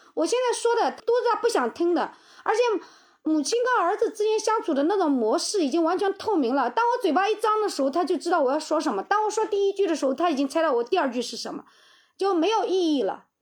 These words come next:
我有时候在想，我们只是孩子脚下一块石头，能垫着他，能垫他多久，垫他多高就行了。我从来不要求孩子去怎么样，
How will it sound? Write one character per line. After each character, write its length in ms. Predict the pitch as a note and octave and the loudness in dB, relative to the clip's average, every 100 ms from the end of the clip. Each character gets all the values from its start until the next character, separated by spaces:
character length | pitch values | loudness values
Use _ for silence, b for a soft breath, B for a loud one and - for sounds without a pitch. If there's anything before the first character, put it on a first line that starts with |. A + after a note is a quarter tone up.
| _ _ - | _ _ -2
我 80 | |
有 60 | G4+ | -2
时 160 | C#4+ D#4 | 0 0
候 120 | F#4 | 2
在 160 | F#4+ | 0
想， 440 | F#4 C#4+ G#3+ G#3 - _ | 0 -2 -2 -4 -12 _
我 140 | D#4+ D#4 | 2 2
们 120 | F4+ | 2
只 120 | F4+ | 0
是 100 | F4 | -2
孩 220 | - C#4+ | 0 0
子 100 | F4+ | 0
脚 180 | C#4 G#3+ | 0 0
下 380 | A3 D4+ A#3+ - | 0 0 -2 -6
一 120 | - E4+ | -6 -2
块 160 | D#4+ | 0
石 220 | D4 - | -2 -4
头， 220 | A3 D4 G#3 | -2 -2 0
能 160 | B3+ | -4
垫 260 | C#4 F#4 C#4 | 0 0 0
着 80 | F#3+ | -2
他， 360 | G#3 E3 - _ _ _ | -6 -10 -10 _ _ _
能 200 | C#4+ F#4 | -2 0
垫 180 | G4+ F4 | 2 2
他 140 | D#4+ | 0
多 200 | F4+ E4 | 0 -2
久， 380 | - B3 D#4 - _ _ _ _ _ D4 | -2 -4 -6 -14 _ _ _ _ _ -2
垫 140 | F4+ | 0
他 100 | F4+ | 0
多 220 | F4+ F#4+ D#4 | 0 0 2
高 200 | F#4+ F4+ | 0 2
就 140 | F4+ | 0
行 260 | - G#3+ G3 | 0 -4 -4
了。 240 | G3+ - b b b | -6 -10 b b b
我 120 | E4+ | -4
从 160 | E4+ G4+ | 0 0
来 100 | G4 | 0
不 160 | F4+ | 2
要 180 | F#4 F4 | 2 2
求 120 | D#4 | 0
孩 220 | - C4 | 0 -2
子 140 | C#4 D4 | 0 -4
去 180 | - B3 | -6 -8
怎 180 | - | -6
么 100 | G3 | -6
样， 160 | G#3+ | -6